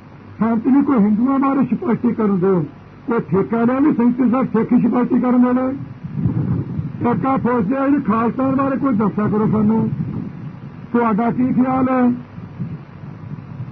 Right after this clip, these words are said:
ਮੇਰਾ ਖਿਆਲ ਤਾਂ ਬਹੁਤ ਤੇਰਾ ਤੁਸੀਂ ਪੜ੍ਹਿਆ ਹੋਵੇਗਾ।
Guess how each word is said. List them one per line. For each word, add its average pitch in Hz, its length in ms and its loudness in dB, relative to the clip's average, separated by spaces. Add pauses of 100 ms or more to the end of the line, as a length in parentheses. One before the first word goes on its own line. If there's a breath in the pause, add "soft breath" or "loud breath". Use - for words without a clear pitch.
(140)
ਮੇਰਾ 202 360 6
ਖਿਆਲ 240 240 2
ਤਾਂ 247 160 0
ਬਹੁਤ 220 200 2
ਤੇਰਾ 262 200 0
ਤੁਸੀਂ 240 200 4
ਪੜ੍ਹਿਆ 247 320 0
ਹੋਵੇਗਾ। 220 500 2